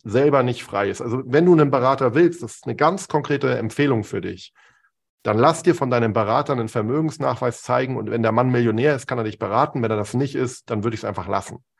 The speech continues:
Das ist das erste Thema. Das nächste Thema ist, wir lernen selber über das Geld zu wenig. Das heißt, wir machen ganz, ganz klare Fehler, weil wir,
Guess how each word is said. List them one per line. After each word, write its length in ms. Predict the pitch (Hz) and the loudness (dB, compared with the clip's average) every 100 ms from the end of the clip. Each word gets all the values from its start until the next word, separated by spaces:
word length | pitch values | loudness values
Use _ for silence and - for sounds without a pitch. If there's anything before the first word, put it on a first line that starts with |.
| _ | _
Das 100 | 120 | -6
ist 60 | 120 | -4
das 100 | 131 | -2
erste 320 | 120 - 110 | -2 -2 -10
Thema. 260 | - 90 87 | -10 -10 -8
Das 200 | 120 151 | -4 4
nächste 340 | 190 - 151 | 4 2 -6
Thema 300 | - 131 120 | -2 0 2
ist, 300 | 147 180 - - - - _ _ _ _ _ _ _ _ 113 | 2 -2 -6 -20 -20 -20 _ _ _ _ _ _ _ _ -2
wir 220 | 120 135 | 4 4
lernen 640 | 131 156 170 151 147 - _ _ | 6 4 4 2 -4 -16 _ _
selber 500 | 110 135 160 175 143 | -4 0 2 4 2
über 180 | 147 123 | 0 -4
das 200 | 110 - | -4 -4
Geld 380 | 117 101 98 - _ | -4 -4 -6 -20 _
zu 260 | - 117 | -6 -4
wenig. 320 | 104 117 151 151 | 0 0 -2 -4
Das 200 | 117 131 | -4 0
heißt, 360 | 127 147 - _ - - | 2 0 -4 _ -20 -6
wir 100 | 113 | 0
machen 320 | 127 139 151 | 0 0 -2
ganz, 340 | 135 151 170 - | 0 0 -2 -4
ganz 360 | 139 139 131 | -4 -4 -8
klare 500 | - 127 120 135 131 | -10 -4 -2 -2 -4
Fehler, 460 | 127 - 131 123 98 | -4 -2 2 2 2
weil 160 | 113 113 | 0 0
wir, 260 | 123 123 | 0 0